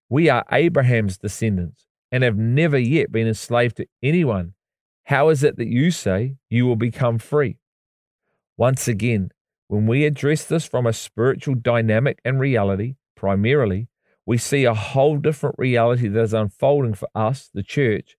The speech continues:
and not the Jews. Like I've said, the Jews who ask for signs is an operating system in man and of man, which is in us,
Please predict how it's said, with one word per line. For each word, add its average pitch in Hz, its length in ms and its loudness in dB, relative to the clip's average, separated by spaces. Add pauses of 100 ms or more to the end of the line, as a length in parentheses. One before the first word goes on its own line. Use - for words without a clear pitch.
(140)
and 107 180 0
not 117 260 0
the 104 80 -6
Jews. 98 520 -4 (720)
Like 123 320 2
I've 127 220 2
said, 120 400 -2 (400)
the 101 80 -2
Jews 131 360 0
who 156 220 0
ask 131 340 0
for 135 100 -6
signs 110 600 -2 (140)
is 113 160 0
an 110 120 0
operating 120 460 0
system - 680 -6 (260)
in 120 260 0
man 113 460 0 (100)
and 104 180 -2
of 131 280 2
man, 98 380 -2 (340)
which - 240 -2
is 104 180 -2
in 123 300 0
us, 110 460 -2